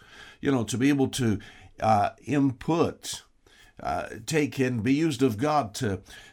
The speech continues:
to thrust into uh, we think about, uh, his, uh, sons there, and then those daughter-in-laws, to make sure that the grace of God had found them too. Is your family,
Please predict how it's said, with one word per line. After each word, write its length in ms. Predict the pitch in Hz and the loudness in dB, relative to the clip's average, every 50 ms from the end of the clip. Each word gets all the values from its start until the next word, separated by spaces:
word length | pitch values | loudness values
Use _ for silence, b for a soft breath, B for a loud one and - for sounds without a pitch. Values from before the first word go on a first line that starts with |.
| B - | B -2
to 120 | - 117 | -2 -2
thrust 680 | 104 - - - - - 151 175 170 156 131 - - - | 0 -2 -8 -8 0 2 4 4 4 4 2 0 -2 -4
into 880 | - - - 131 143 143 143 135 - 143 139 139 131 120 113 113 104 107 B B B B B B - | -6 -6 -4 -2 -2 -2 -2 0 2 4 6 6 6 6 6 4 2 0 B B B B B B -4
uh, 180 | - 107 98 98 | -2 0 0 0
we 140 | 107 131 135 | 0 0 0
think 220 | 131 139 110 120 | 0 0 -2 0
about, 440 | 117 117 123 120 117 110 110 - - | 0 2 4 4 2 2 0 -2 -2
uh, 460 | 117 110 104 92 82 85 71 69 80 92 | 0 0 0 0 -2 -4 -4 -4 -6 -6
his, 520 | 92 92 85 120 120 113 98 - - - | -6 -6 -4 -2 -2 -2 -2 -2 -4 -4
uh, 180 | - - 98 90 | -4 -6 -6 -4
sons 680 | 82 - - - 139 147 151 123 95 80 80 80 85 | -4 -4 -2 0 0 2 2 2 0 -2 -6 -8 -8
there, 240 | 95 92 90 90 87 | -8 -8 -8 -8 -6
and 160 | 92 110 117 | -4 -2 0
then 120 | 123 131 139 | 0 0 2
those 220 | 139 143 143 117 | 2 2 0 0
daughter-in-laws, 840 | 104 107 120 120 123 110 104 92 92 92 87 82 82 80 78 - - | 0 0 0 0 0 -2 -2 -4 -6 -6 -8 -8 -8 -8 -8 -8 -6
to 100 | - - | -6 -6
make 240 | 151 175 175 156 120 | -4 -4 -4 -6 -4
sure 640 | - - - - - 185 196 196 196 185 165 147 120 | -6 -4 -4 2 6 8 10 10 10 10 8 6 6
that 240 | 107 123 117 107 | 4 0 -2 0
the 80 | 135 131 | -2 0
grace 440 | 107 - 156 180 190 185 165 - - | 0 2 4 6 6 4 4 2 2
of 220 | 165 147 123 101 | 0 0 0 -2
God 500 | 101 135 151 170 180 170 160 139 113 - B B B B B B | 0 4 6 8 8 10 8 8 6 4 B B B B B B
had 200 | 117 113 107 95 | 0 0 0 -2
found 420 | - - - 147 143 151 147 135 | -4 -4 -4 -4 -2 -2 -2 0
them 220 | 131 135 127 123 113 | 0 0 0 0 -2
too. 320 | - 143 160 151 123 B B B B B B - | -2 0 2 2 2 B B B B B B -2
Is 200 | 113 120 101 95 | -2 0 2 2
your 140 | 110 107 | 2 2
family, 800 | 95 - - 139 143 151 151 143 117 101 101 95 87 80 73 - | 0 -2 -4 -6 -4 -2 -2 -2 -2 -2 -2 -2 -4 -6 -10 -14